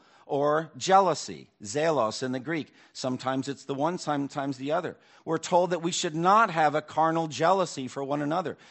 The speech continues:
but we should never be lacking in zeal toward God. Context is king. So this is the challenge of language, and God has entrusted the salvation of our souls to the words of Scripture.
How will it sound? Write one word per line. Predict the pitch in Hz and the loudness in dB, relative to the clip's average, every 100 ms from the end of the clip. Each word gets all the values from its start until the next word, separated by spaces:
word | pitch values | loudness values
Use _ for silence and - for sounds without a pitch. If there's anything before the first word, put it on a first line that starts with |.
| - | -4
but | 170 156 | 0 0
we | 147 | -2
should | 165 135 | -2 -2
never | 147 165 170 | 2 2 2
be | 151 147 | -2 0
lacking | 147 147 135 139 | 2 2 0 -4
in | 131 | -4
zeal | 117 139 135 113 | -4 -4 -4 -4
toward | 117 107 95 | -8 -8 -4
God. | 135 131 85 _ _ _ | -4 -4 -6 _ _ _
Context | - 160 202 147 - - | -10 -8 -6 -8 -10 -12
is | 139 | -14
king. | - 202 185 - _ _ _ | -12 -14 -14 -18 _ _ _
So | - | -12
this | 123 120 | -10 -8
is | 139 | -10
the | 127 | -8
challenge | - 123 110 98 98 | -4 -4 -4 -6 -8
of | 92 | -4
language, | 127 143 131 92 82 | -2 -2 -2 -6 -10
and | 104 | -2
God | 117 135 | 2 2
has | 143 139 | 0 -8
entrusted | 165 139 123 - 127 | -6 -4 -4 -6 -14
the | 127 | -8
salvation | 135 131 123 131 - | -4 -2 -4 -8 -8
of | 151 | -6
our | 160 | -6
souls | - 101 90 95 - _ _ - | -8 -10 -10 -12 -18 _ _ -14
to | 131 | -10
the | 127 | -8
words | 127 107 104 95 | -6 -4 -4 -8
of | 98 | -14
Scripture. | - - 143 - - | -12 -8 -8 -8 -18